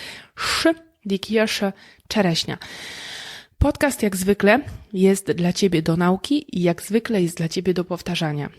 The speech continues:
Więc ja mówię słowo po niemiecku, daję tobie dosłownie sekundę, dwie na to, żebyś powtórzył najlepiej na głos,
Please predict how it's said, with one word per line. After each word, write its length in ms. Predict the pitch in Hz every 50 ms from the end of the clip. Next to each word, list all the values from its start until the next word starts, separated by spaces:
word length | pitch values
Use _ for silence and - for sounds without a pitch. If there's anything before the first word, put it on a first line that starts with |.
| - _
Więc 380 | 170 175 185 170 165 160 - -
ja 280 | - 170 185 190 196 190
mówię 380 | 180 165 160 - 156 151 151
słowo 380 | - - - - 165 156 160 160
po 120 | - 156
niemiecku, 500 | 156 151 151 151 147 - - 269 302 339 - - - - _ _ 175
daję 240 | 160 170 185 175
tobie 260 | 165 - 165 165 170 160
dosłownie 440 | 165 160 - - 165 160 160 151
sekundę, 440 | - - - - - 165 160 151 143
dwie 200 | 156 160 196 226
na 160 | 214 180 185
to, 140 | - 208 180
żebyś 260 | 170 160 160 170 -
powtórzył 480 | - - 226 - - - 175 170 175 175
najlepiej 440 | 170 170 196 220 233 226 277 262 170
na 200 | 170 180 196 202
głos, 280 | 196 185 185 185 -